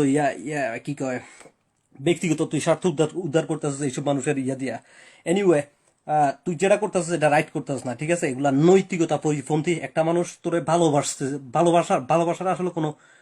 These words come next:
কোনো প্রতিদান হয় না, মূল্যায়ন হয় না, ঠিক আছে? এখন তোর ভালোবাসা পাইতে হলে ওরা কি করতে হবো? তোর ভালো-, বা-, বা-, ভালোবাসা পাইতে হলে ওরা মান্থলি তিন পাউন্ড করে পে করতে হবো, ঠিক আছে? নতুন ধান্দাবাজি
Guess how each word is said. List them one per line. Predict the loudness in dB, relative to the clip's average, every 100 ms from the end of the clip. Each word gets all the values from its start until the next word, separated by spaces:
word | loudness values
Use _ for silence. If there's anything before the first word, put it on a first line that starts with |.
| _ _ _
কোনো | -4 -2
প্রতিদান | 2 0 2 2 2
হয় | 2
না, | 0
মূল্যায়ন | 0 0 -2
হয় | -2 -2
না, | -4
ঠিক | -4 -2
আছে? | 0 0
এখন | -2 -2 -2
তোর | -2 0
ভালোবাসা | 4 6 6 6
পাইতে | 4 2 0
হলে | 0
ওরা | 0
কি | -4
করতে | -4 -4 -2
হবো? | -2 -4 -8 _ _ _ _ _ -20 -6
তোর | 0
ভালো-, | 4 4 2 0
বা-, | 2 4
বা-, | 4 4
ভালোবাসা | 2 2 0
পাইতে | -2 -2 -2
হলে | 0
ওরা | 0
মান্থলি | 2 0 2 0 -2 _ _
তিন | -2 0
পাউন্ড | 0 0
করে | -2
পে | 0 0
করতে | -2 -4
হবো, | -8 -8 -10
ঠিক | -6
আছে? | -4 -2
নতুন | -2 -2 0
ধান্দাবাজি | 0 0 -2